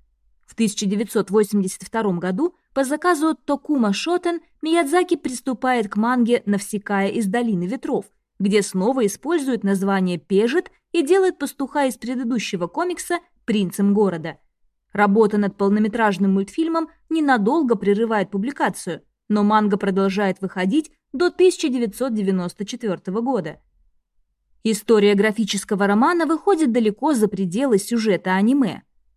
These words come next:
В том же тысяча девятьсот восемьдесят втором году, в эпоху безработицы, Миядзаки выпускает "Моей младшей сестре", японский "Имото". Это письмо, которое маленький мальчик пишет своей сестре-инвалиду, воображая их совместные приключения по миру.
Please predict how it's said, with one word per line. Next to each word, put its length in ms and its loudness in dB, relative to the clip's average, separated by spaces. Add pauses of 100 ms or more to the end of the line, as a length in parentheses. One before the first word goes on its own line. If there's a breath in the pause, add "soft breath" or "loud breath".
(120)
В 80 -20
том 200 4
же 100 0
тысяча 340 -4
девятьсот 460 -2
восемьдесят 520 0
втором 380 -2
году, 400 -4 (160)
в 120 4
эпоху 300 0
безработицы, 840 0 (240 soft breath)
Миядзаки 500 2
выпускает 840 -2
"Моей 420 2
младшей 460 0
сестре", 540 -4 (340)
японский 580 0
"Имото". 680 -2 (540)
Это 200 0
письмо, 340 -2
которое 400 2
маленький 440 2
мальчик 400 -2
пишет 340 -2
своей 340 -2
сестре-инвалиду, 1040 -2 (160)
воображая 720 2
их 200 -4
совместные 600 -2
приключения 680 -2
по 120 -6
миру. 460 0